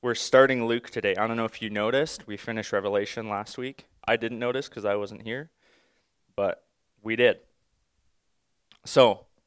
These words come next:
I have this line, "Never fear, Jesus is here," 'cause I thought that was catchy.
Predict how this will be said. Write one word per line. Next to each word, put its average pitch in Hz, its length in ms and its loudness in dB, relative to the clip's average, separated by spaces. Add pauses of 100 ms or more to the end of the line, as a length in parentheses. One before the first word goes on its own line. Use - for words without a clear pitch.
I 101 80 -6
have 101 220 -2
this 98 200 -4
line, 107 240 0
"Never 127 260 4
fear, 123 560 2 (500)
Jesus 101 640 -8 (200)
is 101 240 -6
here," 95 320 -6 (800)
'cause - 100 -14
I 95 100 -2
thought 98 240 -4
that 98 140 -4
was 92 160 -10
catchy. - 420 -12